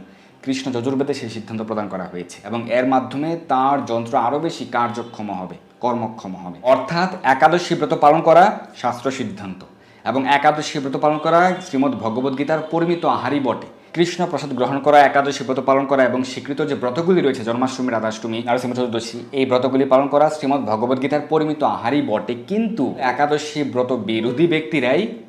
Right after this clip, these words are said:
নরকের কীট, তারা নরকের যাত্রী। যারা একাদশী ব্রতের বিরোধিতা করবে, একাদশী পালন করবে না, অন্য কেউ নিষেধ করবে, তারা সকলেই নরকে যাবে এবং এই সম্পর্কে শাস্ত্রে বহু প্রমাণ রয়েছে। তাই তাদের কোনো কথা শুনবেন না,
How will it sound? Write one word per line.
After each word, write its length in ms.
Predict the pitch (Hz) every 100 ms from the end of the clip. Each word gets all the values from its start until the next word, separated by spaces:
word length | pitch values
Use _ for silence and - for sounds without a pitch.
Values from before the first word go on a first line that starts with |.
| -
নরকের 400 | 104 101 95 90 -
কীট, 220 | 92 85 - _
তারা 140 | 98 101
নরকের 420 | 101 98 101 95
যাত্রী। 380 | 95 - - 92 - - _ _ _ _ _ -
যারা 140 | 110
একাদশী 400 | 110 113 131 131
ব্রতের 200 | 113 117
বিরোধিতা 460 | 104 107 110 127 143
করবে, 400 | 143 143 151 190 190
একাদশী 380 | 107 117 113 113
পালন 260 | 120 123 123
করবে 280 | 156 156 160
না, 220 | 160 160 -
অন্য 240 | 135 147
কেউ 140 | 156
নিষেধ 220 | 135 123 -
করবে, 200 | 147 139
তারা 160 | 117 107
সকলেই 400 | - 107 135 131
নরকে 320 | 101 98 95
যাবে 200 | 85 80 - - - - - -
এবং 240 | 98 104 107
এই 100 | 127
সম্পর্কে 340 | 127 127 135
শাস্ত্রে 320 | 127 107 - 107
বহু 240 | 101 107 151
প্রমাণ 360 | 156 143 131
রয়েছে। 320 | 104 92 92 - - _ - _
তাই 100 | -
তাদের 380 | 117 120 120 143 139
কোনো 160 | 147 180
কথা 260 | - 131
শুনবেন 340 | 117 104 95
না, 100 | 90